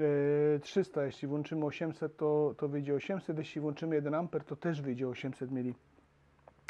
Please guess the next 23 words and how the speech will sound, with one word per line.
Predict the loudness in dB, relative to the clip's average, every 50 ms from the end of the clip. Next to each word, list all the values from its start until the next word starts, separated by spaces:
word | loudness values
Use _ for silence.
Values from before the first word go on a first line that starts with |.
| -12 -8 -6
to | -4 0
też | 2 2 2 2
wyjdzie | 2 2 2 2 0
mi | 0 0 -2 -4
osiemset | -6 -6 -4 -4 -4 -4 -4 -4
miliamperów. | -4 -2 -2 -2 -4 -4 -4 -2 0 0 0 -2 -2 -6 -14 -18 -16 -16 -14 -14 -14 -8 0
Yy, | 4 6 8 10 10 10 10 8 6 6 4 6
no, | 8 8 8 8 6 2 -4 -8 -8 -8 -4 2
yy, | 4 6 8 8 10 10 8 8 8 6 6 4 2
i | 4
to, | 8 10 10 10 10
i | 8 6
to | 4 4 6
był | 6 6 6
mój | 6 6 4
błąd. | 6 6 6 6 6 4 0 0
No, | 0 2 0 0 -2 0
perpetuum | 2 4 4 4 4 2 2 0 0
mobile | 2 2 2 4 4 4 4
nikt | 4 2 2
jeszcze | 0 -2 0 0
nie | 2 2
wymyślił, | 4 4 4 4 4 2 4 4 4 4 4